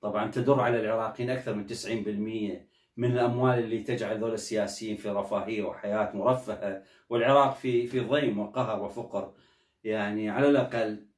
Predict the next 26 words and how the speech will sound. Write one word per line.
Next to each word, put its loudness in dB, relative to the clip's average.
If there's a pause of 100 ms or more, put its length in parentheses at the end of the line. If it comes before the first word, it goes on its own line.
آه، -16
يراعوها 4
هذه -2
البصرة، -2
لكن -2 (300)
دعني 2
أقول 2 (560)
يعني -2
إحصائية 4
تتحدث -6
أنه -4
مستشفيات -4
البصرة -6
مثلًا -2
لا 4
ت-، -2
لا 2
يوجد 2
إلا -2
ثلاث -6
أجهزة 0 (320)
للأشعة -2
المقطعية. -6
هذه 4
البصرة 0
كلها -6